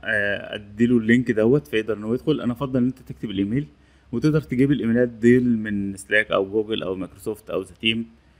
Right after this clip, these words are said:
او تبعت للاصدقاء اللي انت عامل معاهم، آه، board اكسس قبل كده. وممكن تعمل publish، بس كده publish دي هتبقى للناس كلها، الناس كلها تقدر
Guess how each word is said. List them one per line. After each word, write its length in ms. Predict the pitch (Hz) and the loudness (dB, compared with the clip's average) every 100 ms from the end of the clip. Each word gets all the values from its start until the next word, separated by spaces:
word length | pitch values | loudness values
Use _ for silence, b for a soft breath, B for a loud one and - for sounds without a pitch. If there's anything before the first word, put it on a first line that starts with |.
| b b b | b b b
او 260 | - 110 110 | 0 0 0
تبعت 360 | 143 135 123 | 2 2 2
للاصدقاء 500 | 120 95 101 104 123 | -2 -4 -6 -2 2
اللي 160 | 117 113 | 4 2
انت 180 | 113 113 101 - - | 0 -2 -8 -12 -18
عامل 320 | - 95 107 | -10 -10 -6
معاهم، 680 | 101 85 92 101 107 95 90 | -2 -2 -2 -4 -6 -6 -6
آه، 300 | 92 - - | -10 -14 -16
board 380 | - 104 110 104 | -10 0 0 2
اكسس 320 | 87 - 101 | -2 -2 -4
قبل 180 | 90 87 | -6 -6
كده. 300 | - 107 120 - _ _ _ _ _ _ _ _ _ - | -4 -4 -4 -12 _ _ _ _ _ _ _ _ _ -8
وممكن 300 | 123 147 151 | -2 0 0
تعمل 220 | 143 139 | 0 2
publish، 400 | 120 131 131 131 | 6 6 6 2
بس 220 | - - - | -4 -8 0
كده 180 | 131 | 2
publish 400 | 131 139 147 - 117 | 2 2 -2 -4 -2
دي 200 | 123 131 | 0 0
هتبقى 260 | 127 107 | -4 -6
للناس 240 | 101 113 - | -6 -8 -8
كلها، 340 | 110 98 - - _ _ - 82 - | -8 -8 -8 -20 _ _ -20 -20 -18
الناس 260 | 101 110 - | -16 -16 -14
كلها 200 | 110 110 | -14 -8
تقدر 280 | 113 107 | -6 -6